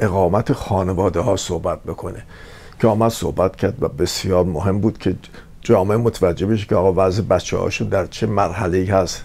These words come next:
در ارتباط با زبان و غیره. تو هفته صحبت کردیم، دیدیم که وضع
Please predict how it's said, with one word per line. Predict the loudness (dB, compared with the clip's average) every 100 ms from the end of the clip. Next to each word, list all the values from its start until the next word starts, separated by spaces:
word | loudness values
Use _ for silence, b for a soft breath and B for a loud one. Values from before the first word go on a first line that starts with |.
| -2
در | -2
ارتباط | 0 0 0
با | 0
زبان | -2 0 0 0
و | -2
غیره. | -6 -10 -12 B B B B B -20 0
تو | 4
هفته | 4 4 2 2
صحبت | 2 2 2 2
کردیم، | 0 0 -2 B B B B -4
دیدیم | 0 2
که | 2
وضع | 0 2 0 0